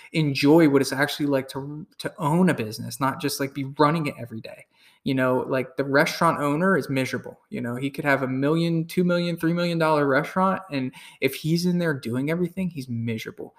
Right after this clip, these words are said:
But the restaurant owner that can come in and just check on his systems to make sure everything's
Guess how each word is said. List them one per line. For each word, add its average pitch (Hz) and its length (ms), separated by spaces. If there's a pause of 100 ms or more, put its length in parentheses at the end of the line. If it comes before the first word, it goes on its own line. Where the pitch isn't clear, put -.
(220)
But 139 140
the 123 80
restaurant 139 500
owner 143 220
that 127 140
can 131 140
come 147 320
in 165 340
and 127 340
just - 160
check - 260
on 143 140
his 139 240
systems 185 500
to 139 80
make 127 140
sure - 140
everything's 135 440